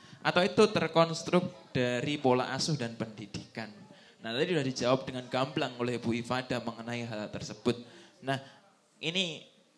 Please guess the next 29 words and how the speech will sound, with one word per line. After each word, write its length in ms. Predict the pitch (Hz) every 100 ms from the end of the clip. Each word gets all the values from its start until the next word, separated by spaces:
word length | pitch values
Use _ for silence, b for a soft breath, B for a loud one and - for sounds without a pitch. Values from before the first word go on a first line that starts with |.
| _ _ _ - - _ _ _
karena, 880 | 190 180 185 196 233 240 247 233 240 - - _ -
em, 320 | 147 151 147 156
apa, 320 | 151 151 120
di 120 | 120 151
negara 320 | 165 160 170
ini, 360 | 202 120 123 180 -
di 120 | - 123
negara 320 | 131 127 127
ini, 320 | 117 120 127 B B B B B
bisa, 220 | - 139 143
tidak 380 | - 151 143
bisa 80 | 139
dipungkiri 640 | 139 147 151 147 160 175 160
adalah 240 | 127 135
faktor 400 | - - 160 196
yang 160 | 185 175 165
paling 400 | 170 165 185 185 175 170 165 - _ -
kontra, 560 | 233 214 135 120 131 175 -
bisa 160 | 127 143
dibilang 240 | 143 143 151
kontra 420 | 147 143 127 127
terhadap 300 | 139 131 135
L 160 | 123 127
G 80 | 131
B 140 | 131
T 100 | 151
itu 80 | 190
adalah 240 | 147 113
agama. 380 | - 139 139